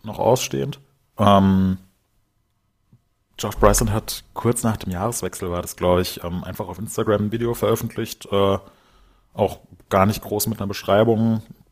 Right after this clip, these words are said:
war keine Firma getaggt oder so, aber es war offensichtlich, dass er da auf dem, äh, Cannondale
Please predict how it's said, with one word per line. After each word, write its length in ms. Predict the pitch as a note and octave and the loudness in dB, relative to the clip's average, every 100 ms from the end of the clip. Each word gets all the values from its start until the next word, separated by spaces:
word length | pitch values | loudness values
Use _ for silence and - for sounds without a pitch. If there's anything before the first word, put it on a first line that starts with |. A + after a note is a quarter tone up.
| _ - | _ -4
war 140 | G2 | -2
keine 180 | - G2+ | 0 -2
Firma 240 | - A2+ A#2 | -2 0 0
getaggt 380 | A2 G#2+ - | 0 0 0
oder 140 | - G2+ | 0 2
so, 120 | G2+ | 2
aber 120 | G2 | 2
es 100 | F#2+ | 2
war 80 | F2+ | 2
offensichtlich, 460 | F2+ - G2 - G#2 | 0 -2 -8 -8 -12
dass 140 | G2 | -10
er 80 | F#2 | -4
da 60 | F#2 | -2
auf 160 | F#2 | -2
dem, 360 | - F2+ F2+ F2+ | -2 -4 -4 -4
äh, 460 | E2 F2 F2 F2 E2 _ | -6 -6 -6 -6 -8 _
Cannondale 1040 | - G2 G2 F2+ F2 F2+ F2 F2 F2 F2+ | -10 -8 -6 -8 -10 -10 -10 -12 -12 -14